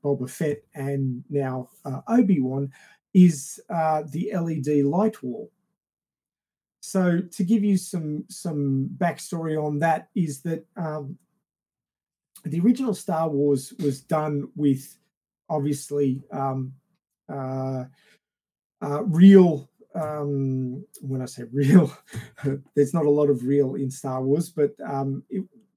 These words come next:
real special effects, um, with, um, models and Muppets and all that sort of thing that, um, created the original three movies.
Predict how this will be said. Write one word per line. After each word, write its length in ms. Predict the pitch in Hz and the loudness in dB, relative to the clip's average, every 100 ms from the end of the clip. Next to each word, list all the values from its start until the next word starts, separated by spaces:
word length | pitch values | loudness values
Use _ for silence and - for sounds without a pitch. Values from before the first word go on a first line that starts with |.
| _ _ _ _ _ _ 175 180 _ - | _ _ _ _ _ _ -12 -12 _ 4
real 320 | 185 214 185 | 8 8 8
special 520 | - 175 147 - 135 | 4 -6 -6 -4 -6
effects, 560 | 131 175 - - - _ _ _ _ _ _ - | -6 -10 -14 -16 -20 _ _ _ _ _ _ -6
um, 480 | 139 143 143 139 - | -4 -2 -2 -4 -6
with, 420 | 202 151 139 - - | -6 -4 -4 -8 -10
um, 360 | 156 143 139 131 - | -6 -6 -8 -8 -6
models 640 | 156 180 175 170 139 - - - _ _ | 0 2 2 0 -4 -10 -20 -20 _ _
and 460 | 156 151 151 147 131 160 | -8 -6 -6 -6 -6 -6
Muppets 720 | 151 160 156 170 170 - - - _ _ _ | -4 -2 0 -2 -2 -12 -16 -20 _ _ _
and 340 | 165 151 147 139 | -8 -6 -6 -4
all 220 | 190 175 | -4 -4
that 160 | 156 | -6
sort 240 | - 147 139 | -6 -4 -2
of 120 | 139 | -2
thing 480 | 147 147 139 139 - _ 139 | -4 -2 -2 -4 -8 _ -8
that, 360 | 143 143 139 - | -2 -2 -4 -8
um, 400 | 147 135 135 135 - | -6 -4 -4 -6 -12
created 640 | - - 147 147 139 143 127 - - | -16 -4 -2 0 -2 -4 -6 -10 -6
the 100 | 135 | -4
original 420 | 135 131 131 123 | -4 -6 -8 -10
three 320 | - 139 127 | -12 -8 -4
movies. 560 | 151 240 139 127 - | 0 2 0 -2 -6